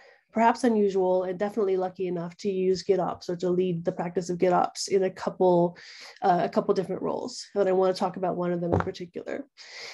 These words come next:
Um, so I got to know GitOps and I got to know Flux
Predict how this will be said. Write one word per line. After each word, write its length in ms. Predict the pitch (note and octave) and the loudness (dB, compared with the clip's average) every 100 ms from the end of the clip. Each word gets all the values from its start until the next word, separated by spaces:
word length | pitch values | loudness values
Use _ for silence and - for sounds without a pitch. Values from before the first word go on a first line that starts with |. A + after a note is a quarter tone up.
| - | -2
Um, 200 | G3+ F#3+ | 2 2
so 180 | F#3 A3 | 4 6
I 100 | A3 | 6
got 200 | A3+ A#3+ | 6 4
to 120 | - A3+ | 4 6
know 240 | G3+ G3 | 8 8
GitOps 500 | G3 G3 F#3+ - - | 6 6 4 0 -4
and 80 | F#3 | -4
I 60 | |
got 160 | F#3 F#3+ | -2 -2
to 100 | G#3 | -2
know 140 | F#3 | -2
Flux 600 | F3 F#3+ F3 - - - | 0 -2 -2 -6 -12 -10